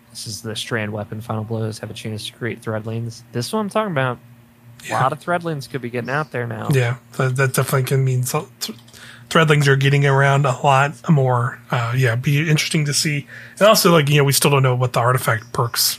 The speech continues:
Speaker 2: for next season are, so there could be some other crazy strand
Speaker 1: Hopefully stasis
Speaker 2: stuff.
Speaker 1: will be in it.
Speaker 2: Yeah,
Speaker 1: Please.
Speaker 2: stasis. Yeah, more stasis stuff would be fun for sure.
Speaker 1: It hasn't
Speaker 2: Um,
Speaker 1: been in it at all since the rework on artifacts, and I, it bums me out.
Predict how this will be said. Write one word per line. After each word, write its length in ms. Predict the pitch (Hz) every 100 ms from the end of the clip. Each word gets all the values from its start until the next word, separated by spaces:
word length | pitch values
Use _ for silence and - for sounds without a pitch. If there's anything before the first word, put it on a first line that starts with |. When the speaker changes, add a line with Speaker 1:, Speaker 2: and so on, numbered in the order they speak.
| _
Speaker 2:
for 140 | 127
next 320 | 117 - -
season 480 | - - 143 123 117
are, 200 | 113 117
so 240 | 113 135 120
there 120 | 120
could 140 | 139
be 140 | 131 120
some 180 | - -
other 260 | - - - _ - - - - - - -
crazy 440 | 131 120 123 117
strand 340 | - - 127 120 123
Speaker 1:
Hopefully 80 |
stasis 380 | 110 - - 107
Speaker 2:
stuff. 360 | 104 117 117 -
Speaker 1:
will 80 | -
be 200 | - -
in 80 | -
it. 140 | - - - -
Speaker 2:
Yeah, 200 | 123 117 135
Speaker 1:
Please. 120 | -
Speaker 2:
stasis. 380 | - 160 - 160
Yeah, 120 | 131
more 160 | 131 139
stasis 260 | - 123
stuff 200 | - 123
would 100 | 127
be 80 | 113
fun 240 | - 123
for 100 | 123
sure. 300 | - 139 120 - - - - 131
Speaker 1:
It 80 |
hasn't 320 | 131 123 120 120
Speaker 2:
Um, 60 |
Speaker 1:
been 100 | 139
in 140 | 139 135
it 200 | 123 -
at 120 | 123
all 420 | 110 127 139 127
since 440 | 110 - 113 107 - 120
the 120 | 107
rework 500 | 107 117 139 131 110
on 120 | 113
artifacts, 680 | 113 139 135 113 101 - -
and 160 | 113 110
I, 220 | 107 101 - - - -
it 100 | 202
bums 320 | 120 120 117
me 120 | 117
out. 260 | 117 123